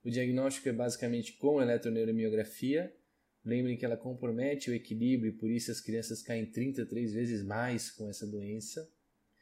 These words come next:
E o tratamento conservador é basicamente alongamento e fortalecimento, órtese pode ajudar.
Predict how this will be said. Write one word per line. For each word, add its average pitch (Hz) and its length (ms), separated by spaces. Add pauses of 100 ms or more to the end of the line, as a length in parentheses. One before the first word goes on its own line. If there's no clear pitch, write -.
(260)
E 220 60
o - 40
tratamento 131 520
conservador 131 540
é 127 60
basicamente 113 560
alongamento 113 520
e - 40
fortalecimento, 143 960
órtese 113 440
pode 107 260
ajudar. 156 420